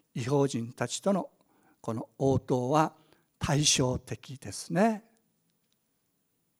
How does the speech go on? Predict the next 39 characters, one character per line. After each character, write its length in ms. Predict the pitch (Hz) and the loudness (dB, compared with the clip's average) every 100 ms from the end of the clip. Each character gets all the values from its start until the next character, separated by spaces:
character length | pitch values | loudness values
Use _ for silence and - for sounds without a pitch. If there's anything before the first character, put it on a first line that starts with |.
| _ _ _ _ _ _ _ _ _ - | _ _ _ _ _ _ _ _ _ 4
ユ 100 | 202 | 8
ダ 160 | 254 262 | 12 12
ヤ 60 | |
人 200 | 214 175 | 10 6
た 140 | 151 139 | 6 2
ち 160 | - | 6
は 320 | 156 196 190 - _ 160 | 10 10 8 0 _ 4
何 260 | 180 175 | 6 6
で 100 | 143 | 4
満 140 | 127 127 | -2 -2
た 120 | 123 | -4
さ 120 | 123 | -4
れ 80 | 113 | -6
ま 160 | 110 | -8
し 80 | 104 | -6
た？ 320 | 131 220 262 - _ _ _ _ _ _ _ _ _ _ _ _ _ _ _ - | 0 2 2 -4 _ _ _ _ _ _ _ _ _ _ _ _ _ _ _ -8
妬 320 | 127 - - | -4 2 4
み 120 | 165 160 | 4 2
で 120 | 160 | 0
満 160 | 143 | 4
た 140 | - 139 | 4 6
さ 180 | - 160 | 4 2
れ 80 | |
た 160 | 135 120 | -4 -8
わ 80 | 117 | -12
け 80 | 139 | -18
で 100 | 135 | -20
す。 120 | - _ _ _ _ _ _ _ _ _ _ _ _ _ _ _ _ - | -20 _ _ _ _ _ _ _ _ _ _ _ _ _ _ _ _ -2
一 180 | 233 - | 4 6
方、 160 | 302 | 8
異 80 | 247 | 8
邦 180 | 285 240 | 8 6
人 140 | 226 | 6
は 100 | 180 | 6
ど 140 | 170 175 | 6 6
う 40 | |
で 100 | 147 | 4
す 140 | - | 2
か？ 260 | 214 262 | 6 8